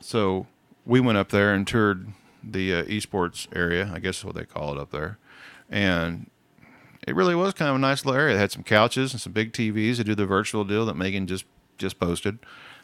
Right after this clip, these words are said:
Uh, that little nascar simulator, that's cool.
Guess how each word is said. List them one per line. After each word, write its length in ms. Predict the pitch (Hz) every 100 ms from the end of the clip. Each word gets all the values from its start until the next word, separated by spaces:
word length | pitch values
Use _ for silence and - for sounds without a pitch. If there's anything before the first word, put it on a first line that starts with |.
| _ -
Uh, 460 | 95 90 80 82 104 _ _ _ _ _ _ _ _ _ _ _ _ -
that 140 | 90
little 160 | 107 104
nascar 520 | 98 107 - 104 98
simulator, 600 | - 113 110 92 90 98 - _ -
that's 240 | 95 117
cool. 360 | - 85 73